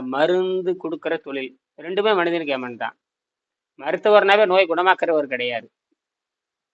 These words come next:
மருத்துவர்னாவே மருந்தை கொடுத்து கொலை செய்யறவன் தான். அதனால நம்ம மருத்துவர் கிடையாது. நம்ம பழக்க வழக்கத்தை மாத்தி அமைக்கிறோம். பழக்க வழக்கத்தை மாத்தி அமைச்சிட்டு நம்ம ஏற்கனவே இருந்த பழக்கத்தை வந்து ச-, ஆ, ஏற்கனவே ஏதோ ஒரு பழக்க சி-,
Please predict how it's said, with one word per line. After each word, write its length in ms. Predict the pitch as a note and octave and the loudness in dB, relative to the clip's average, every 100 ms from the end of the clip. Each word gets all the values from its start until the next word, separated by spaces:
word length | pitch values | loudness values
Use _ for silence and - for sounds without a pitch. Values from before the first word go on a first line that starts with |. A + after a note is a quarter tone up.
| _ _ _ - | _ _ _ -14
மருத்துவர்னாவே 720 | C3+ D#3+ E3 F#3 F#3+ F3+ G3 F3+ | -6 -6 -2 0 4 6 6 6
மருந்தை 320 | D#3 F3 F3 | 2 0 -2
கொடுத்து 260 | D#3+ D#3+ F3+ | -4 -8 -8
கொலை 180 | C#3 D3+ | -4 -2
செய்யறவன் 400 | D3 C#3 B2 A#2+ | 0 0 -4 -10
தான். 100 | - _ _ _ _ | -14 _ _ _ _
அதனால 240 | C#3 D#3+ F3+ | -8 -4 -2
நம்ம 140 | D#3+ C#3+ | 0 -2
மருத்துவர் 440 | C3+ D3 F#3+ E3+ | -4 -2 -2 -2
கிடையாது. 400 | C#3 B2+ A#2+ A2 _ _ _ _ _ _ _ _ _ _ _ | -4 -4 -6 -8 _ _ _ _ _ _ _ _ _ _ _
நம்ம 160 | F3 F3 | -6 -2
பழக்க 300 | D#3 E3+ G3+ A#3 | 4 4 6 6
வழக்கத்தை 320 | G3 F3 A3 E3 | 6 4 -2 0
மாத்தி 220 | D#3 D3 | 0 -2
அமைக்கிறோம். 380 | C3 A#2+ A2 - _ _ _ _ F#3 | -6 -8 -16 -18 _ _ _ _ -6
பழக்க 220 | G3+ A3 | -2 2
வழக்கத்தை 300 | A3 A3 G#3 | 2 2 2
மாத்தி 280 | F#3 F#3+ G3+ F#3 | 2 2 2 2
அமைச்சிட்டு 420 | F3 - - G3+ A3 _ _ _ - | 2 -2 -12 -12 -12 _ _ _ -12
நம்ம 160 | F#3 F#3 | -2 0
ஏற்கனவே 360 | G3 A#3 A3 | 0 0 0
இருந்த 180 | G3 G3 | 2 0
பழக்கத்தை 440 | - F#3+ G3 F#3 | 2 2 0 -2
வந்து 260 | F3 F3 G3+ F#3 D3+ | -2 -2 -2 0 -2
ச-, 180 | C3+ D#3+ D3+ D3 D3 C#3+ - | -2 0 0 -2 -10 -16 -20
ஆ, 60 | D3+ D3 D3+ - | -12 -10 -8 -2
ஏற்கனவே 340 | F3 F3+ A3 | -2 0 0
ஏதோ 120 | F#3+ | 2
ஒரு 120 | G3+ F3 | 0 0
பழக்க 320 | F3 F3 E3+ | -2 -2 -6
சி-, 280 | D3+ E3 | -6 -6